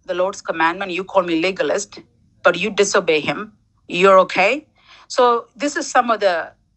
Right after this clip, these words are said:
things I run into. Then, um, let's come back to Ukraine. So I have been, because I, I came from a third world country,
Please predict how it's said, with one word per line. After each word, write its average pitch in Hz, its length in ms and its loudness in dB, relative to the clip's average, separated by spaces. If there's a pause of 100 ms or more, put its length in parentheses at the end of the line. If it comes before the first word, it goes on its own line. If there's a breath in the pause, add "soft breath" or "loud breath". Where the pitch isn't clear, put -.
(100)
things 247 280 -4
I 180 120 2
run 196 240 0
into. 170 340 -10 (680)
Then, 226 500 2
um, 180 400 6 (120)
let's 254 220 0 (180)
come 226 180 0
back 202 220 2
to 180 60 -12
Ukraine. - 440 -6
So 208 560 6
I 247 80 6
have 262 260 0
been, 220 320 -8 (840)
because 285 440 2
I, 214 160 2 (180)
I 196 140 2
came 226 280 -6
from 196 160 -2
a 180 40 -2
third 202 260 -4
world 185 200 0
country, 180 520 -2